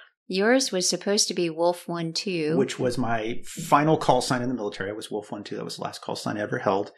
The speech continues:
Speaker 1: And
Speaker 2: And
Speaker 1: yours
Speaker 2: instead,
Speaker 1: <laughs>
Speaker 2: I was Machado.
Speaker 1: <laughs>
Speaker 2: And I'm sure that's a great name. It's a great family. And I think we kinda tied it. We kinda figured out who it might have been.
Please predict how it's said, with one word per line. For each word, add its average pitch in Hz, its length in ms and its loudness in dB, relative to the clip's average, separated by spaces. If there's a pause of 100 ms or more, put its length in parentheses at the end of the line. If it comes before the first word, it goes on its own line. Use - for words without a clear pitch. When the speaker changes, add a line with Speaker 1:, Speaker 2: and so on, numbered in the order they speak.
(140)
Speaker 1:
And 185 180 2 (480)
Speaker 2:
And 123 120 4
Speaker 1:
yours 123 80 6
Speaker 2:
instead, 135 680 6 (480)
Speaker 1:
<laughs> - 440 -6
Speaker 2:
I - 140 6
was 143 180 8
Machado. 135 800 6
Speaker 1:
<laughs> - 40 0 (500)
Speaker 2:
And 185 340 2 (180)
I'm 254 340 8
sure 170 420 4
that's 123 200 2
a 120 60 6
great 120 280 4
name. 139 360 4
It's - 100 -4
a 135 40 -2
great 120 240 2
family. 117 460 -6
And 104 100 -4
I 107 60 -2
think 190 180 2
we 156 120 2
kinda 120 240 2
tied 117 340 0
it. 110 140 -2
We 107 100 -4
kinda - 260 -2
figured 113 220 0
out 104 140 2
who - 140 2
it - 120 -2
might 104 180 -2
have - 140 -6
been. 147 400 0